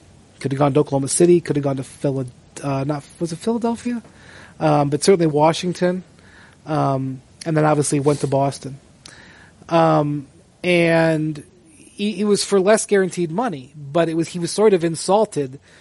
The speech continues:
that the organization didn't, didn't give a five-year max when he had been, you know, the heart and soul of that team for a long time, an all-star, et cetera.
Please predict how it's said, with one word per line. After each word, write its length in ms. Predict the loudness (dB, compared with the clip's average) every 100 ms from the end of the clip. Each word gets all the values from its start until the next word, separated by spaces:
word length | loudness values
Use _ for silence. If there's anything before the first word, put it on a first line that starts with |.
| -20 -20 -8
that 140 | -4 0
the 100 | 2
organization 680 | 2 -2 0 0 0 -2
didn't, 460 | -2 -2 -4 -10 -6
didn't 200 | -4 -2
give 200 | -2 -2
a 40 |
five-year 440 | 0 2 2 0 -2
max 360 | 2 0 -2
when 100 | -10
he 120 | -6
had 300 | -8 -8 -10 -4
been, 280 | -4 -4 -10
you 100 | -8
know, 100 | -6
the 100 | -2
heart 180 | -2 -2
and 100 | -4
soul 220 | -2 -2
of 60 |
that 160 | -4 -6
team 240 | -4 -2
for 120 | -2 -4
a 40 |
long 240 | -2 -4
time, 240 | -4 -2 -2
an 80 | -2
all-star, 420 | -2 -2 -4 -6
et 100 | -6
cetera. 380 | -6 -8 -10